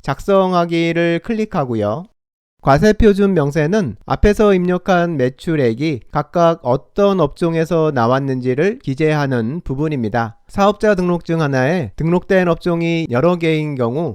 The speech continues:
매출 총액에서 각 업종이 얼마씩을 벌었나를 입력하는 거니까요. 사례의 경우처럼 업종이 하나인 경우에는 매출 금액 전체를 해당 업종 코드에 입력해 주면 됩니다.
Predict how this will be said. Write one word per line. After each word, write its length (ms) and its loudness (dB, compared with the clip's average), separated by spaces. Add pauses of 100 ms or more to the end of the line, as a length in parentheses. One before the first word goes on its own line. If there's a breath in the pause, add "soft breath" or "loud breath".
매출 520 0
총액에서 920 -2
각 300 0
업종이 840 -2
얼마씩을 800 0
벌었나를 840 0
입력하는 680 -2
거니까요. 720 -4
사례의 400 2
경우처럼 680 0
업종이 600 0
하나인 840 -2
경우에는 720 -2
매출 420 0
금액 360 0
전체를 760 -2
해당 380 0
업종 480 -4
코드에 680 -2
입력해 680 -4
주면 580 -4
됩니다. 560 -4